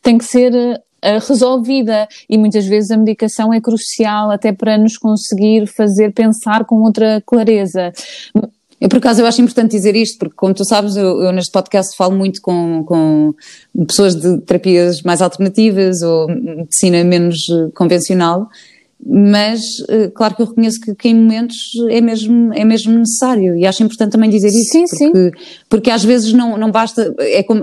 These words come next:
Speaker 2: é como a história dos livros de autoajuda, não é? Não é um livro de autoajuda que nos vai
Speaker 1: Claro,
Speaker 2: fazer
Speaker 1: mas às vezes
Speaker 2: sair
Speaker 1: é o
Speaker 2: de uma
Speaker 1: teu
Speaker 2: depressão.
Speaker 1: despertar, não é? Às vezes, tipo, às vezes ali qualquer coisa que faz o clique,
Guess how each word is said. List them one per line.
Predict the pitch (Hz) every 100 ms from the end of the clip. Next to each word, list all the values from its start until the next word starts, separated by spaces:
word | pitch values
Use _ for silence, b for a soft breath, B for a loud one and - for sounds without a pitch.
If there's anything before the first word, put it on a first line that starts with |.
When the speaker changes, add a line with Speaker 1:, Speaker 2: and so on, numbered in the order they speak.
| 156
Speaker 2:
é | 143
como | 196 226
a |
história | 247 233 233
dos | 220 226
livros | 233 208
de | 220
autoajuda, | 226 220 202 240 196
não | 175
é? | 180
Não | 196
é | 208
um | 208
livro | 220 214
de |
autoajuda | 208 214 202 220 233
que | 254
nos | 262
vai | 262
Speaker 1:
Claro, | 240
Speaker 2:
fazer | 254 233
Speaker 1:
mas | 277
às | 262
vezes | 294 254
Speaker 2:
sair | 330
Speaker 1:
é |
o |
Speaker 2:
de |
uma | 240
Speaker 1:
teu | 370
Speaker 2:
depressão. | - - 277 415
Speaker 1:
despertar, | 427 403 370
não | 233
é? | 190 208
Às | 220
vezes, | 240 269 -
tipo, | 262 247
às | 233
vezes | 233 262 269
ali | 269
qualquer | 269 269 277
coisa | 285 285 294
que | 285
faz | 294 294 311
o |
clique, | 330 311 330 -